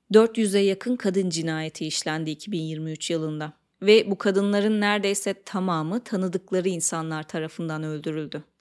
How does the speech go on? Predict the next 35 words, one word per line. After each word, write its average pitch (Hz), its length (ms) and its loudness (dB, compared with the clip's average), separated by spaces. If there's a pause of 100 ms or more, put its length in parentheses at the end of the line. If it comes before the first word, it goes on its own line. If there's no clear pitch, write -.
Kocası, 170 560 0
sevgilisi, 170 800 0
eski - 300 -4
sevgilisi, 156 800 -2
babası, 170 580 0
kardeşi, 175 640 -4
kayınpederi. 170 760 -2 (220)
Ama 185 220 2
o 202 80 -2
kadar 202 300 0
alıştık - 520 -2
ki 233 140 0
sanki 190 540 0
günlük 190 400 0
hava 196 260 2
durumunu 190 300 0
izlermiş 185 600 -2
gibi 180 220 -4
izliyoruz 170 500 -2
sadece. 165 580 -4 (320)
Trafik 196 340 0
kazalarına 220 680 4
bakarsak 214 540 0
eğer, 185 400 -2
her 240 180 4
geçen 226 360 2
sene 233 300 0
biraz 202 320 4
daha 202 220 4
korkutucu 180 640 0
hale 165 260 2
geliyor 160 340 -2
Türkiye'de 165 500 -4
trafik 160 420 -10
maalesef. 160 640 -4